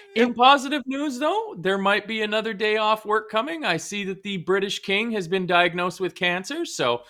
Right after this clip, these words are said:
Speaker 1: Oh,
Speaker 2: might not need to wait
Speaker 1: Jesus
Speaker 2: seventy years for
Speaker 1: Christ.
Speaker 2: might
Speaker 1: What?
Speaker 2: not need to wait another seventy years.
Speaker 1: The, oh, right, so you get a day off if there's a new king announced, is it? Is that how it works?
Speaker 2: Well, I don't know. It's,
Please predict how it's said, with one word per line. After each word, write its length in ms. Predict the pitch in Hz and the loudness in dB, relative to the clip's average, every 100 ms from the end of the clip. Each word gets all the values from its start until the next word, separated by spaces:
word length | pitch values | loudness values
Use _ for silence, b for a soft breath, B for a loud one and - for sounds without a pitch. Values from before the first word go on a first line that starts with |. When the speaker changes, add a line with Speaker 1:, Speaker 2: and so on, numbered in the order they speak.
| B B | B B
Speaker 1:
Oh, 80 | 127 | 2
Speaker 2:
might 240 | 165 175 | 4 4
not 220 | 180 175 | 4 2
need 180 | 170 180 | 2 0
to 120 | 165 180 | 2 4
wait 120 | 175 | 4
Speaker 1:
Jesus 140 | 139 | 4
Speaker 2:
seventy 340 | 190 180 175 175 | 4 4 4 2
years 440 | 175 190 247 - | 2 2 2 -4
for 360 | 135 175 160 - | 0 2 0 0
Speaker 1:
Christ. 760 | 127 - 147 - - - - - - | -2 -4 -10 -10 -16 -18 -20 -20 -2
Speaker 2:
might 260 | 233 262 269 | 4 4 6
Speaker 1:
What? 60 | |
Speaker 2:
not 240 | 277 254 254 | 6 6 4
need 140 | 254 | -2
to 100 | 247 240 | 0 2
wait 160 | 233 | 2
another 240 | 240 233 - | 0 -2 -2
seventy 460 | - 220 226 233 | -2 0 0 -4
years. 440 | 240 175 214 320 - _ b b - | -2 0 0 -4 -12 _ b b -6
Speaker 1:
The, 260 | 165 - - _ - | -6 -6 -14 _ 0
oh, 240 | 180 208 | 6 8
right, 220 | 208 185 | 8 6
so 160 | - 160 | 0 -6
you 40 | |
get 220 | 156 151 | -2 0
a 20 | 160 | 2
day 160 | 151 | 4
off 240 | 151 147 139 | 4 2 0
if 80 | |
there's 160 | 127 117 | -4 -4
a 80 | 131 | -2
new 180 | 135 120 | -2 -2
king 300 | 120 135 151 | 0 0 0
announced, 380 | 147 127 110 | -2 -4 -6
is 120 | 131 143 | -10 -8
it? 100 | 110 | -8
Is 100 | 113 | -4
that 100 | 139 | -4
how 140 | 131 | -2
it 40 | |
works? 180 | 127 143 | -2 2
Speaker 2:
Well, 100 | 208 226 | 4 6
I 40 | |
don't 100 | 277 | 4
know. 220 | 202 196 | 4 4
It's, 260 | 196 - | 2 -2